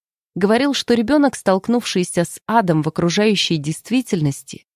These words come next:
и внутри своей психики спускается в бессознательный ад, населённый бесами, демонами, монстрами и падшими ангелами. Ссылаясь на Данте, автор описывает наихудшего из демонов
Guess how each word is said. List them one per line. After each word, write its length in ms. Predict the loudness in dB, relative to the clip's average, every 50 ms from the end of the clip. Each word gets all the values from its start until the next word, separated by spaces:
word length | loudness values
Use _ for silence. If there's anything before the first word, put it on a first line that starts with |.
| _ _ _
и 140 | _ 0 2
внутри 380 | 2 2 2 2 2 0 0 0
своей 400 | 0 0 0 0 2 2 0 0
психики 600 | -2 -8 -8 -2 -2 -2 0 -2 -4 -8 -8 -10
спускается 720 | -10 -10 -12 -14 -8 -4 -2 0 0 -2 -2 -2 -4 -4
в 80 | -4
бессознательный 960 | -2 -6 -8 -8 -4 -2 -2 0 2 2 2 2 0 -2 -2 0 2 2 2 0 -2 _
ад, 280 | -2 -2 -2 -4 -6 -12 _ _ _ _ _
населённый 760 | 2 2 2 2 0 0 0 2 2 2 2 2 0 0 -2 -4
бесами, 720 | -8 -4 0 0 0 0 0 -2 -2 0 0 0 -2 -4 -8
демонами, 720 | -12 -12 -10 -2 0 2 2 4 4 2 2 2 0 0 0
монстрами 680 | 0 2 2 2 2 0 -2 -4 -4 -2 0 0 0 0
и 40 | -2
падшими 500 | -2 -4 -4 -2 -2 0 0 0 0 -2 -2
ангелами. 560 | -2 -2 -2 -2 -4 -6 -8 -8 -8 -10 -12 _ _ _ _ _ _ _ _ _ _
Ссылаясь 640 | -18 -16 -8 -2 0 2 4 4 4 2 0 0 0
на 140 | 0 0 0
Данте, 440 | 2 2 2 2 2 2 2 2
автор 300 | 2 2 2 0 0 0
описывает 580 | 0 -2 -2 -4 -6 -6 -4 -2 0 0 0 2
наихудшего 640 | 2 2 2 2 0 -4 -6 -4 -4 -2 -2 0 0
из 220 | 0 0 -2 -4
демонов 420 | -2 0 0 0 2 0 -2 -4